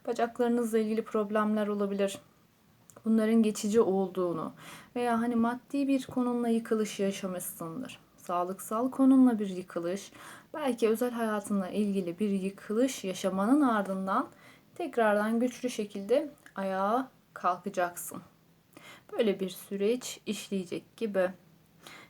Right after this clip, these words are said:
Şöyle üstüne bakıyorum. Şurada küçücük bir, e, olay yakaladım sevgili dostlarım. E, burası aynen şuna benziyor. E, bir kupa gibi. Kupa sanki bir,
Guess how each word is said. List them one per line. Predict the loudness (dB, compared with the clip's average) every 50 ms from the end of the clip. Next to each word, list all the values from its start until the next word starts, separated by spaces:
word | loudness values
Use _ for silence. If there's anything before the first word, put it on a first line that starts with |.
| -18 -12
Şöyle | -10 -10 -8 -6 -6
üstüne | -6 -6 -6 -8 -4 2 4 4 4 4
bakıyorum. | 2 0 0 -2 -4 -6 -2 0 2 2 4 4 2 2 0 -4 -8 -20 -20 -20
Şurada | -16 -10 -8 -6 -4 -2 -2 -2 -4 -4
küçücük | -6 -6 -4 -4 -4 -4 -6 -10 -8 -6
bir, | -6 -6 -4
e, | -4 -2 -2 -2 -2 -4 -6 -4
olay | -2 2 4 4 4 4 2
yakaladım | -2 -4 -6 -4 -6 -4 -4 -4 -6 -6
sevgili | -4 -4 -2 -2 -2 -2 -4
dostlarım. | -4 -6 -8 -10 -14 -16 -16 -18 -20 -20 -20 -18 -18 -18 -18 -20 -20 -20 -12 -6 -4
E, | -2 -2 -2 0 4 6
burası | 8 8 8 6 2 -2 -4 -6 -6 -6 -6 -12 -16 _ _ _ _ _ _ _ _ _ _ _ -4
aynen | -2 0 4 6 6 6 6
şuna | 4 4 2 2 2 4
benziyor. | 2 2 0 0 -4 -8 -8 -8 -8 -8 -10 -10 -14 _ _ -18 -12 -8
E, | -6 -6 -4 -4 -2 2
bir | 2 2 2 2
kupa | -2 -10 -10 -6 0 4 4
gibi. | 4 4 0 -6 -8 -10 -12 -14 -20 _ _ _ -20 _ -14
Kupa | -8 -8 -4 0 4 4 4 4
sanki | 2 2 2 4 4 4 4 2 0
bir, | 2 0 0 0